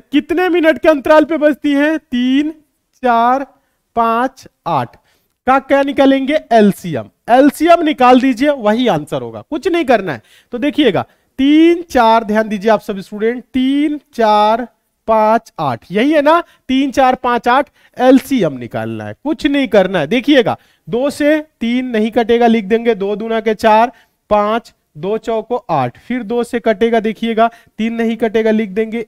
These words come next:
एक कट गया, और ये दो से नहीं कटेगा, दो दूना के चार, फिर दो से, ध्यान दीजिएगा, हाँ, तीन, एक, ये पांच, ये एक, पूरा एकदम बेसिक से सिखा रहे हैं, सीखिएगा, तीन से कटेगा, एक, एक, पांच नहीं कटेगा, लिख दीजिए,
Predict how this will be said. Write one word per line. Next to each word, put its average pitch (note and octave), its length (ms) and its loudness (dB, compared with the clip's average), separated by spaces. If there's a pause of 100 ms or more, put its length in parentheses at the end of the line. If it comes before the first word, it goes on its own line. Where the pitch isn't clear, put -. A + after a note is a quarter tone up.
एक G#3 320 -6
कट G#3 160 -2
गया, A3 220 -2 (320)
और F#3+ 140 -4
ये G#3+ 160 -4
दो A3 360 -6 (120)
से A3 180 -6
नहीं A3 180 -4
कटेगा, A3+ 500 0
दो F#3+ 260 -8
दूना A3 220 -6
के G#3+ 160 -6
चार, A3 320 0
फिर B3 240 -8
दो F#3+ 220 -6
से, B2+ 180 -12
ध्यान E3+ 260 -8
दीजिएगा, G3+ 460 -2 (360)
हाँ, C3 160 -6 (140)
तीन, A#3+ 380 -2 (260)
एक, A3+ 400 -4 (420)
ये G3 140 -2
पांच, A3 560 -2 (160)
ये G3 220 -2
एक, C#3+ 200 -4 (180)
पूरा C#4+ 320 0
एकदम B3+ 300 0
बेसिक B3 360 -6
से C4+ 120 -6
सिखा F#3+ 300 -2
रहे C#3 100 -2
हैं, - 60 -12 (240)
सीखिएगा, G#3+ 420 -4
तीन A#3+ 260 -2
से G#3 140 -4
कटेगा, B2+ 380 -6 (340)
एक, A#3+ 400 -2 (600)
एक, A#3+ 360 -2 (140)
पांच G3+ 240 -4
नहीं A3+ 140 -6
कटेगा, A3+ 300 -2
लिख A3 200 0
दीजिए, G#3+ 300 -8